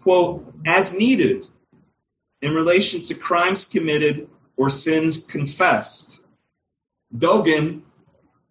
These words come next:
using stronger language than maybe I would use, crimes and sins. I don't know that we're used to hearing these words in our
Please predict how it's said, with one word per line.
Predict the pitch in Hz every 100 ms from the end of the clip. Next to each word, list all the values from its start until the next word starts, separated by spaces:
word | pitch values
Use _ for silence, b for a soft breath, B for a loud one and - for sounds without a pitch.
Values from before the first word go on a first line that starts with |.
| _ _ -
using | 135 165 170 151
stronger | - - 165 208 175
language | 143 143 147 143 143 -
than | 131 127 127 - _ _ _ _ _ _ _ _ _ _
maybe | 123 135 139 135 131 - - -
I | 147 214
would | 196
use, | 123 107 117
crimes | - 165 175 185 196 196 - - - -
and | 151 160
sins. | - 220 165
I | 151
don't | 170 170
know | 175
that | 165 147
we're | 147
used | 160 185 -
to | 160
hearing | 160 160 156 147 - _ -
these | 143 135
words | 135 160 165 151 143
in | 139
our | 135 135 139 139